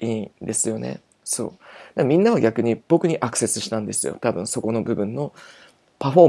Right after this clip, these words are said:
ム、パフォーマンスですよね。の部分とか、あの、自分の貢献、自己実現をしたいというものに、どうすればそこにパッションを与えてくれる人がいるのか、形を示してくれる人がいるのかってことをグッて思った時に、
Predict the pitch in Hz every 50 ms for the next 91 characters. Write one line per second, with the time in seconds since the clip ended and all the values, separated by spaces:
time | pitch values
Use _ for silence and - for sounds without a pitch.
0 | 107 - - - _ - - 139 151 175 160 123 107 107 - - 98 92 - 110
1 | 107 - - 117 135 - - _ 131 127 110 120 117 110 110 104 98 98 - 139
2 | 127 - - - _ _ _ _ - - - - - - - - _ _ _ _
3 | _ _ - - 120 117 113 110 - 120 135 127 143 147 139 139 156 156 131 95
4 | - - _ _ - - 147 139 - - 131 120 113 90 113 117 - 135 123 117
5 | 131 110 - - 113 113 110 - - - 123 120 120 120 - 117 120 120 110 113
6 | 123 131 135 117 117 127 151 156 127 104 - _ - - - - _ _ _ -
7 | 127 113 - 196 190 208 233 226 - 151 127 120 117 - - 117 104 117 117 110
8 | - - _ _ _ _ _ _ _ _ _ _ _ _ - _ _ - _ -
9 | 165 - - 143 123 113 110 107 120 113 113 117 123 123 117 113 110 - 101 101
10 | 110 101 107 104 90 - 85 - - - - - - - _ _ _ - _ _
11 | _ _ - - - 139 123 - 131 127 120 117 - - - 131 117 - - 117
12 | 104 113 110 107 - - 139 131 120 117 123 123 117 107 - 123 - - - 135
13 | 127 113 - 147 151 - _ 135 123 139 156 156 - 113 113 113 - 117 123 -